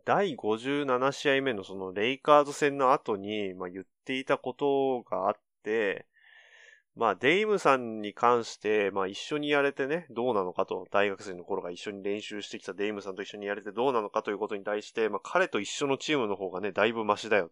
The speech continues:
だって守るのは嫌だからねっていうふうに笑った後に、一緒にプレーしてみて分かったのは、彼が周りの選手を使うのが上手くて、正しくプレーできてとんでもない点の取り方ができるということだ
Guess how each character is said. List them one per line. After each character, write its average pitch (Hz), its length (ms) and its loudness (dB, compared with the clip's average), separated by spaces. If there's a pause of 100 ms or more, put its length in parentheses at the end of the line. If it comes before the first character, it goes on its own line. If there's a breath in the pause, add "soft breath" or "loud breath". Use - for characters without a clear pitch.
(120)
だ 101 80 -2
っ 95 60 -6
て 95 80 -6
守 101 280 2
る 98 60 -2
の 87 80 -4
は 82 80 -6
嫌 92 160 2
だ 85 120 -2
か 82 100 -8
ら 78 80 -20
ね 98 160 2
っ - 20 -8
て - 160 -10
い 90 60 -8
う 90 60 -16
ふ 90 60 -14
う 90 40 -10
に 90 80 -12
笑 101 280 8
っ - 40 -20
た 123 140 8
後 127 180 2
に、 117 260 -2 (400 loud breath)
一 107 120 -10
緒 - 200 0
に 185 100 -2
プ 175 140 -2
レ 180 120 6
ー - 20 2
し - 100 -4
て 143 100 0
み 120 120 -2
て 107 80 4
分 95 160 8
か 131 80 4
っ - 120 0
た 117 120 4
の 104 80 2
は、 101 200 6
彼 147 280 4
が 117 80 6
周 113 340 8
り 139 60 -4
の 135 200 -2 (120)
選 135 260 -2
手 113 160 -6
を 110 140 2
使 - 260 2
う 123 80 4
の 110 100 0
が 95 80 -4
上 104 240 0
手 - 80 -10
く - 80 -18
て、 113 300 2 (260 soft breath)
正 127 280 2
し - 40 -12
く 127 120 -8
プ - 140 -8
レ 127 100 0
ー - 20 -6
で 117 120 -6
き - 80 -14
て 113 120 -4
と 123 200 -8
ん 151 80 -10
で 151 100 -4
も 143 120 -2
な 135 120 0
い 107 60 -4
点 107 160 -6
の 104 80 -8
取 104 200 -10
り 104 60 -4
方 92 120 -2
が 87 80 -8
で 95 160 -12
き 135 100 -10
る 120 100 -6
と 90 120 -10
い 90 40 -10
う 87 80 -14
こ 87 120 -12
と - 120 -16
だ 50 60 -12